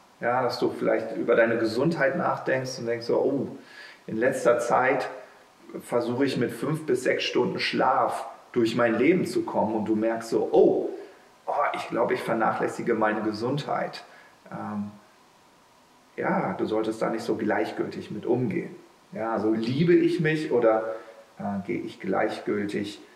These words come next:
mit mir um? Ja. Gut, es gibt natürlich ganz unterschiedliche Gründe auch für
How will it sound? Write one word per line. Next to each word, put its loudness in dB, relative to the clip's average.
mit -2
mir 6
um? 4
Ja. -12
Gut, 6
es -16
gibt 0
natürlich 4
ganz 6
unterschiedliche 4
Gründe 6
auch 6
für 0